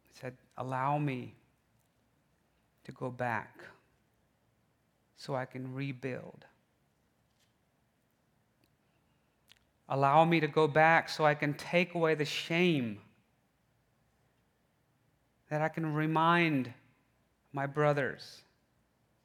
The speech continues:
of who God is and what their faith is." Brothers and sisters, what kind of faith does it take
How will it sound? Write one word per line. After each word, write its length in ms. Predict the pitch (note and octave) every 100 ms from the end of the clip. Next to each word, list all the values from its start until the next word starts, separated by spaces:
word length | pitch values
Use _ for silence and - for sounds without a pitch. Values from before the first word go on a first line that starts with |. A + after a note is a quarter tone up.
| _ _ _ _ _ _ _ _ -
of 100 | -
who 200 | - D#3
God 380 | D3 C3+ C3 C3+
is 520 | C#3 - - - - _ _ _ _ _ _ _ _ -
and 100 | C#3+
what 220 | C#3 C#3+
their 100 | C#3
faith 540 | - - C3+ C#3+ -
is." 460 | C3 B2+ - - _ _ _ _ _ _ _ _ _ _ _ _ _ _ _ _ _ _ _ _ _ _ _ _ _ _ _ _ _ _ _ _
Brothers 380 | C#3 D#3 E3 D#3+
and 100 | D#3
sisters, 540 | - F#3 F3 - D3+ D3
what 240 | F#3+ F#3+
kind 220 | - G3+
of 80 | F#3
faith 560 | - - F#3+ G#3+ G3+ -
does 200 | F#3 D#3+
it 160 | D#3
take 540 | - - G#3 G3+ F3